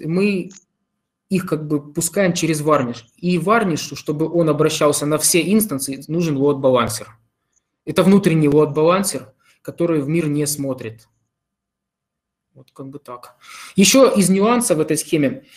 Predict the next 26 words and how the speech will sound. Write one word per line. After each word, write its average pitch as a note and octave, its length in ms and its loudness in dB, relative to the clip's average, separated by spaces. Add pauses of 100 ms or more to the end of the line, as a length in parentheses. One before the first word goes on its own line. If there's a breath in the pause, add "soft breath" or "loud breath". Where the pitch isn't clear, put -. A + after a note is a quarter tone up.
В D3+ 120 -8
варнише G3 480 2
мы D#3+ 320 -4
обязаны E3 480 0
нас-, D#3 260 -4
ну, E3+ 340 -4 (280)
правильно F3 400 2
настроить F#3 600 -2 (160)
Nginx. E3+ 600 0
После E3+ 260 -2
варниша E3+ 440 -2
нам D#3+ 180 -4
нужно F3 240 -2
сделать E3 280 -4
Nginx, G3+ 340 0 (880 loud breath)
потому F3+ 280 0
что E3+ 180 -2
варниш F#3 580 0
не E3 220 4
умеет F#3 440 4
работать E3 500 -2
с D#3+ 600 0 (220)
доменным E3+ 480 2
именем D#3+ 500 2
load D3+ 260 2
балансера. D3 680 0